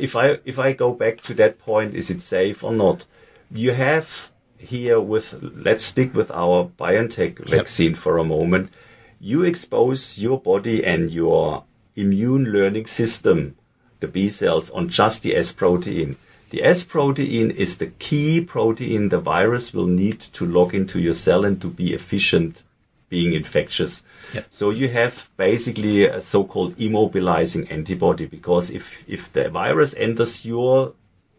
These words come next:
Speaker 1: system, which is vaccinated,
Speaker 2: Mm.
Speaker 1: all your antibodies focusing on the S protein, nowhere else.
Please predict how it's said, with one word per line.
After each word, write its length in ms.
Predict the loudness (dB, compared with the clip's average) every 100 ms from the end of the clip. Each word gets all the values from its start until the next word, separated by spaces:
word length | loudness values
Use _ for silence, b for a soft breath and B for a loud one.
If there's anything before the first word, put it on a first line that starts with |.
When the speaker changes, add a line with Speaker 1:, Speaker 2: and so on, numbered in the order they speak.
| _
Speaker 1:
system, 560 | -2 0 0 0 2
which 240 | 2 0 -4
is 140 | 0
vaccinated, 720 | 2 2 0 0 0 0 0
Speaker 2:
Mm. 100 | 0 -10 B B B B
Speaker 1:
all 260 | 0 2 4
your 140 | 2
antibodies 560 | -2 -4 0 2 2 -2
focusing 500 | 2 4 2 0 2
on 140 | 4
the 120 | 2 2
S 140 | 0
protein, 500 | 0 0 0 -2 0
nowhere 300 | 0 2 2
else. 380 | -2 -10 -14